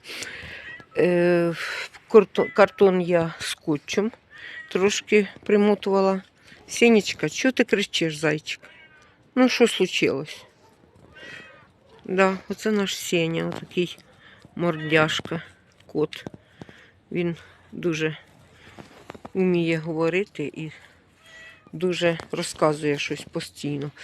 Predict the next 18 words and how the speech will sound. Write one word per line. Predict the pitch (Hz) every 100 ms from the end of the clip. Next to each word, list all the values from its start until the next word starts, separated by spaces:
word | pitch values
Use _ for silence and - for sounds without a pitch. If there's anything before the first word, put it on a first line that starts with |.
| - - - - - _
Е, | - 175 175 165 147 - _ _ _
і | 220 240
от | 226 - - - - - - - - - - - _ -
потім, | - 214 208 190 185
коли | - 190 190 180 175 - - - - - - - - - - - - -
картон | 208 - 190 180
вже | 190
примотали, | 180 190 185 180 - 214 190 156
отут, | - - 160 - -
е, | 170 165 165
обрізали | 165 175 180 175 156 160 160 160 - -
бутилку, | 170 180 - 214 196 - 151 - _ - - - - - -
е, | 156
напополам | 170 180 180 170 180 165 151 147
перерізали | 165 156 156 156 147 143 147 139 -
полтора | - 151 - 156 147
літрову | 147 147 160 147 147 147
фляжку. | - 151 135 - -